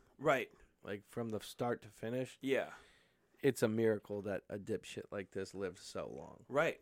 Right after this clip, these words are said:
Speaker 1: How old is he, roughly?
Speaker 2: Like, I would say, like, fifty-five, fifty-six.
Speaker 1: Yeah, something like that. Yeah, that he just, he's pushed through this long.
Speaker 2: God, I would, that he made it
Speaker 1: Yeah.
Speaker 2: to begin with.
Speaker 1: That he made it out.
Speaker 2: Right. Like, well, 'cause have you ever seen, did you ever see that video of the, um, like, the woman's,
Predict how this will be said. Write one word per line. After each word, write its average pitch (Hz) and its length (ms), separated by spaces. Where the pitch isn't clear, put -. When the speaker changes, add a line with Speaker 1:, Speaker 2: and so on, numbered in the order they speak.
Speaker 1:
How 156 120
old 190 140
is 214 60
he, 240 160
roughly? 185 380
Speaker 2:
Like, 113 80
I 113 80
would 110 80
say, 98 120
like, 69 120
fifty-five, 92 480
fifty-six. 90 560
Speaker 1:
Yeah, 117 160
something 104 220
like 101 140
that. 101 180
Yeah, 107 160
that 101 80
he 117 100
just, 107 180
he's 117 140
pushed - 300
through 135 120
this 123 220
long. 120 240
Speaker 2:
God, 104 240
I 107 40
would, 123 220
that 127 120
he 123 100
made 120 360
it - 160
Speaker 1:
Yeah. 160 320
Speaker 2:
to 123 100
begin 120 420
with. 92 100
Speaker 1:
That 143 60
he 170 60
made 214 160
it 139 80
out. 143 240
Speaker 2:
Right. 120 220
Like, 127 180
well, 156 120
'cause 147 220
have 151 160
you 180 80
ever 190 100
seen, 123 240
did 139 140
you 185 60
ever 226 100
see 220 80
that 185 160
video 127 320
of 113 380
the, 110 240
um, 95 340
like, 113 180
the 117 80
woman's, 110 720